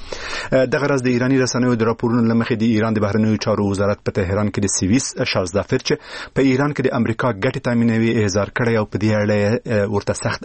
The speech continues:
اعتراض وړاندې کړی دی. د ایران، آه، پرس ټي وي، آه، دغه راز ویلي چې هغه ته ویل شوي چې د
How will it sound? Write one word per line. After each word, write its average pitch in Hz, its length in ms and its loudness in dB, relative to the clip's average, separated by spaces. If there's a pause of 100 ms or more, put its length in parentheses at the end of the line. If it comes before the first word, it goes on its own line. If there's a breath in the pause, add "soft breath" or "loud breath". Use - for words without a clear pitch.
اعتراض 98 400 0
وړاندې 90 300 -2
کړی 92 220 0
دی. 110 80 2 (720 loud breath)
د 120 80 2
ایران، 131 460 2
آه، 131 100 0
پرس 120 320 -4
ټي 117 260 2
وي، 123 380 2
آه، 110 180 2
دغه 107 240 0
راز 107 200 0
ویلي 113 440 4
چې 113 180 -2 (560 loud breath)
هغه 113 160 2
ته 113 120 -2
ویل 101 260 2
شوي 123 320 2
چې 120 140 -2 (180)
د - 20 2